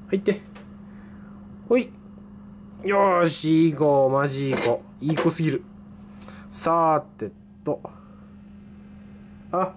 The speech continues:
いいですね、体重も。百十ということで、ほぼ横ばいって感じですかね。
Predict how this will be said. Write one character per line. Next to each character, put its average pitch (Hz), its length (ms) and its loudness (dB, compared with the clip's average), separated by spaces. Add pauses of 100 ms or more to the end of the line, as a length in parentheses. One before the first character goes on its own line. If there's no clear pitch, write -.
い 123 140 -8
い - 20 -6
で 135 100 -2
す - 80 -16
ね、 139 160 0
体 135 180 0
重 135 200 0
も。 135 260 0 (1500)
百 120 480 -2
十 175 380 2
と 143 100 -4
い 127 60 0
う 120 40 -4
こ 127 100 -2
と 127 80 -6
で、 135 80 0
ほ 262 180 2
ぼ 370 100 4
横 175 280 4
ば 165 140 2
い 160 40 0
っ 151 40 -6
て - 120 -8
感 147 140 -4
じ 139 40 -8
で 139 60 -12
す - 80 -16
か 156 80 -2
ね。 202 240 0